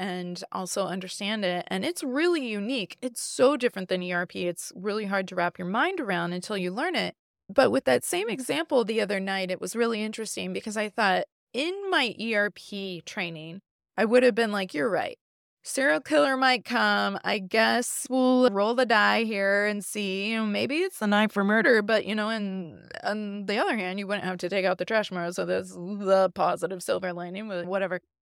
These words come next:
But yeah, I guess we could be murdered tonight. That was kind of the place and the space we lived in within E R P. And with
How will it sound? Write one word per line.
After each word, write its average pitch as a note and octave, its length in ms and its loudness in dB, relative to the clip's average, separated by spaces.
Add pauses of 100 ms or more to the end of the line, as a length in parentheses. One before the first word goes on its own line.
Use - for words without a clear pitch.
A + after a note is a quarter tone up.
(120)
But B3+ 320 8
yeah, F#4 180 4 (100)
I D4+ 100 6
guess C4+ 320 2
we D4+ 120 -2
could D#4 160 0
be C#4+ 100 0
murdered D#4 360 0
tonight. G3+ 480 -2 (100)
That G4 220 -8
was G4 200 0
kind F4 320 -2
of C#4+ 120 -2
the D#4 120 0
place - 640 -2
and A#3+ 120 -2
the A#3 100 -4
space - 440 -2
we G#3+ 160 -6
lived A3+ 320 -2
in F#3 300 -4
within F#3+ 280 -4
E F#3 120 -4
R F3+ 140 -2
P. F3+ 460 -4
And G3+ 140 -4
with A#3+ 160 2